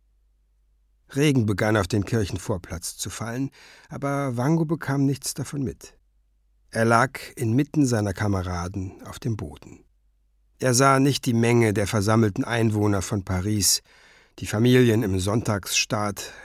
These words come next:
die Andacht der alten Damen, die Schaulustigen, die auf den Droschken standen, und er sah auch nicht die grünen Augen dort auf der Seite,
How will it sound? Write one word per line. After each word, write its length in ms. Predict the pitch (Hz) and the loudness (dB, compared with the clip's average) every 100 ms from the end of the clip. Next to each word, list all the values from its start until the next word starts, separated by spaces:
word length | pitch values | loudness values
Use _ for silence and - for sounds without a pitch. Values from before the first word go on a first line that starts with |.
| - | -16
die 220 | 82 82 _ | -14 -14 _
Andacht 760 | 113 117 110 98 - - - | -4 -2 -2 -6 -10 -16 -12
der 100 | 113 | -8
alten 320 | 101 101 - | -6 -6 -6
Damen, 440 | 95 104 104 101 95 - - - | -4 -2 0 -2 -4 -12 -20 -6
die 100 | 113 | -2
Schaulustigen, 960 | - 120 135 131 104 - 123 117 113 | 2 4 6 4 2 -2 -2 2 2
die 120 | 107 | 2
auf 80 | 107 | -2
den 160 | - 107 | -2 -2
Droschken 540 | 107 123 - - 117 | 0 2 0 0 -2
standen, 560 | - - 117 113 117 107 - - - - - _ | -2 -2 -2 0 -2 -4 -8 -20 -20 -20 -20 _
und 220 | 127 147 | -8 -6
er 140 | 143 | -4
sah 280 | 127 139 151 | -2 -2 -2
auch 260 | - 147 - | -6 -8 -6
nicht 540 | 208 - - - - | -6 -6 -14 -18 -12
die 80 | 160 | -10
grünen 400 | 156 151 165 160 | -4 4 6 4
Augen 380 | 131 151 135 104 | 2 0 2 0
dort 480 | 104 98 90 - - | 0 0 -4 -8 -14
auf 140 | - | -10
der 140 | 110 | -8
Seite, 680 | 98 101 107 104 - 104 95 | -4 -2 0 -2 -4 -6 -8